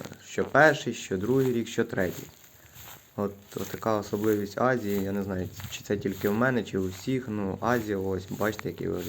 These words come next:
вона відрізняється. Світлий лист, світліє. Е, які причини можуть бути в цього? Е, хвороби,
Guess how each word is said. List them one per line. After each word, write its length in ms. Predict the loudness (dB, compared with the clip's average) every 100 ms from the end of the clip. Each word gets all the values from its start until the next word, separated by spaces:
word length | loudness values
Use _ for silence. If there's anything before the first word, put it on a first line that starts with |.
| -6 -8
вона 260 | -4 -2 0
відрізняється. 760 | 0 0 0 0 0 -2 -8 -12 -16 -16 -16 -16 0
Світлий 380 | 2 4 6 6
лист, 320 | 8 6 4 -8 -20 -20 -20 -20 -18 -18 -18 -20 -4
світліє. 600 | -4 0 2 2 4 0 0 -12 -18 -18 -20 -20 -20 -20 -20 -18 -20 -10 -4
Е, 340 | -2 -2 0
які 220 | -2 0 2
причини 500 | 2 4 4 4 4
можуть 300 | 2 0 0
бути 360 | 2 2 2
в 60 | 0
цього? 1080 | 0 0 2 0 0 0 0 0 -2 -4
Е, 960 | -8 -18 -20 -20 -20 -20 _ _ -16 -16
хвороби, 640 | 0 6 10 10 8 4